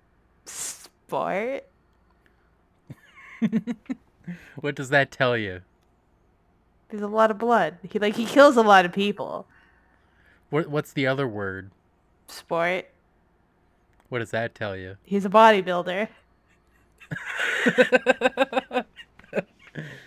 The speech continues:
Speaker 2: All right. Our final movie of the episode. What do you,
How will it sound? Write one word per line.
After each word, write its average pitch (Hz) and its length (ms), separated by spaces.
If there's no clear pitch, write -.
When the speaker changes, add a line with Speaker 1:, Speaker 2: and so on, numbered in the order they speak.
Speaker 2:
All 156 100
right. 208 760
Our 160 180
final 160 500
movie 147 420
of 139 60
the 135 160
episode. 98 760
What 131 220
do 196 80
you, 123 540